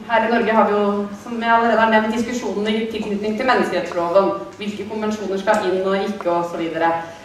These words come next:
At man har frihet til å velge nasjonal gjennomføring. Men artikkel trettitre avviker på en måte fra dette, eh, fordi hele bestemmelsen omhandler nasjonal gjennomføring. Ehm,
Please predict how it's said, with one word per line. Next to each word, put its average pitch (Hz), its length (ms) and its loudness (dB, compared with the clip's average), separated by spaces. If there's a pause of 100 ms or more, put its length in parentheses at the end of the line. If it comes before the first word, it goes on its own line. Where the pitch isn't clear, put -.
(160)
At 196 140 -10
man 208 240 2
har 185 200 6
frihet 185 460 0
til 220 80 -2
å 214 80 0
velge 180 720 2
nasjonal 202 320 0
gjennomføring. 170 720 2 (180)
Men 233 100 -4
artikkel 247 380 -2
trettitre 311 560 2
avviker - 540 0
på 277 100 -2
en 269 60 -2
måte 226 200 -4
fra 247 140 -2
dette, 294 320 0 (600)
eh, 240 160 0
fordi 285 160 0
hele 262 420 8 (240)
bestemmelsen 190 640 -4
omhandler 180 540 -2
nasjonal 214 480 2
gjennomføring. 185 840 2 (540)
Ehm, 220 560 0